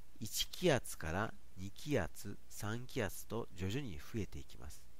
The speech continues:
四、五、六と増え、十気圧ぐらいになる頃には、この下の部屋の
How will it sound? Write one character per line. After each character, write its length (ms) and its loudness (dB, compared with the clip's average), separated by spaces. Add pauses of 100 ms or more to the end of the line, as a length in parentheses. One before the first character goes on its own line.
(1400)
四、 520 4
五、 340 8
六 240 2
と 120 -4
増 200 -2
え、 140 0 (380)
十 220 0 (140)
気 160 6
圧 260 4
ぐ 100 2
ら 120 12
い 80 6
に 60 0
な 100 4
る 100 0
頃 240 -2
に 160 -4
は、 220 2 (720)
こ 160 0
の 220 6 (180)
下 300 4
の 100 6
部 100 4
屋 200 8
の 180 2